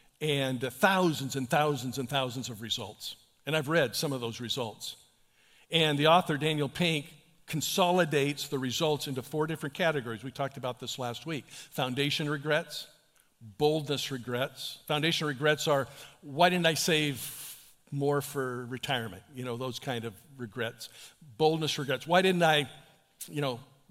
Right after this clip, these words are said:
go to school or advance my education?" Um, moral regrets. That's what we're gonna talk about today.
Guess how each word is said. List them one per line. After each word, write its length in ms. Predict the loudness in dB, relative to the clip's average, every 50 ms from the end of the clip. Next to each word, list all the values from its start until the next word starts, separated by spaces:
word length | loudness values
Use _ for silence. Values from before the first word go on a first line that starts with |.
| -8 -2
go 160 | -2 0 0
to 80 | 0
school 340 | -2 -2 -2 0 0 0 0
or 140 | -2 -4 -6
advance 420 | -4 -4 -2 -2 -2 -2 -4 -4
my 220 | -2 -2 -2 -2 -2
education?" 720 | -2 -4 -6 -6 -8 -6 -6 -4 -4 -4 -4 -6 -8 -10 -14 -20 _ _ _ _ _ _ _ _ _ _ _ _ -8
Um, 440 | -6 -4 -4 -4 -4 -6 -10 -12 -16 -20 _ _ _
moral 360 | -4 0 2 4 4 4 2
regrets. 640 | 0 -2 -4 -4 -2 -2 -2 -2 -4 -6 -8 -8 -4
That's 200 | -4 -4 -4 -4
what 60 | -6
we're 60 | -6 -6
gonna 100 | -6 -4
talk 200 | -2 -2 0 0
about 220 | 0 -2 -4 -4
today. 400 | -6 -4 -2 0 0 0 -2 -6